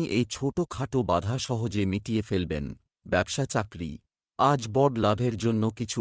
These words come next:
অপেক্ষা করতে হবে, পরে যেতে পারে। ব্যাংকে আপনার অমীমাংসিত ঋণ সংক্রান্ত কাজ শেষ হতে পারে। যারা মিউচুয়াল ফান্ডে অর্থ বিনিয়োগ করতে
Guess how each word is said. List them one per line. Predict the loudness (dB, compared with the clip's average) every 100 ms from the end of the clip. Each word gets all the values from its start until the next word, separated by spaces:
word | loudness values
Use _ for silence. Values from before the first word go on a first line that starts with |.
| -2
অপেক্ষা | -2 -4 -4 -6
করতে | -4 -4 -4
হবে, | -4 -4 -8 -10 _ _ _ _ _ _ _ _ _ _ 0
পরে | 6 8 8
যেতে | 6 4
পারে। | 4 2 2 -4 _ _ _ _ _ _ _ _ _ -2
ব্যাংকে | 4 4 4 4 4
আপনার | 4 4 2 4 4
অমীমাংসিত | 6 6 4 2 2 0 0 2
ঋণ | 4 2
সংক্রান্ত | 2 0 2 0 0 -2 0
কাজ | 0 0 -2
শেষ | 2 2 2 -2
হতে | -4 -4
পারে। | -4 -8 -12 _ _ _ _ _ _ _ _ _
যারা | 0 4 6 6
মিউচুয়াল | 6 4 4 4 4 4
ফান্ডে | 4 4 6 4 4
অর্থ | 2 0 -2
বিনিয়োগ | 2 4 4 4 2
করতে | -2 -2 0